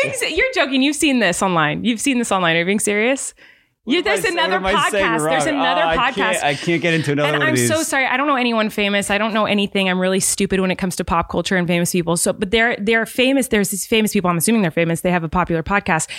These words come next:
Speaker 1: And this clip has gone viral of them. I've seen it everywhere. On TikTok, on Twitter.
Speaker 2: Oh, it's already a thing? Yeah.
Speaker 1: Yeah, it's already. No, say, say that word.
Speaker 2: Tupperware?
Speaker 1: Lovey, oh no.
Speaker 2: Is it Tupperware?
Speaker 1: Yes.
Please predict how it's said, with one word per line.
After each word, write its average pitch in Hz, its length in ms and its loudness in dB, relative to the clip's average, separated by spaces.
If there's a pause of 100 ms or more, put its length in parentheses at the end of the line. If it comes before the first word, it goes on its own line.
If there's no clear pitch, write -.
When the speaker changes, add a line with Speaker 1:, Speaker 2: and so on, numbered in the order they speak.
(160)
Speaker 1:
And 190 120 4
this 185 120 0
clip 233 200 0
has 202 120 0
gone 185 200 -2
viral 196 400 2
of 170 100 -2
them. 160 220 2
I've 165 160 0
seen 214 220 0
it - 100 -4
everywhere. 170 500 2 (720)
On 196 140 0
TikTok, 175 520 0
on 170 80 0
Twitter. 147 180 2
Speaker 2:
Oh, 135 80 2
it's 120 160 -2
already 147 200 4
a 139 40 2
thing? 208 320 -2
Yeah. 233 140 -4
Speaker 1:
Yeah, 262 80 2
it's 254 80 0
already. 233 200 2 (240)
No, 247 320 0
say, 285 460 -2 (120)
say 262 200 0
that 233 180 2
word. 202 300 0 (680)
Speaker 2:
Tupperware? 185 680 0 (240)
Speaker 1:
Lovey, 262 500 0
oh 233 100 0
no. 269 360 2
Speaker 2:
Is 214 120 2
it - 100 -2
Tupperware? 202 680 0
Speaker 1:
Yes. 349 580 0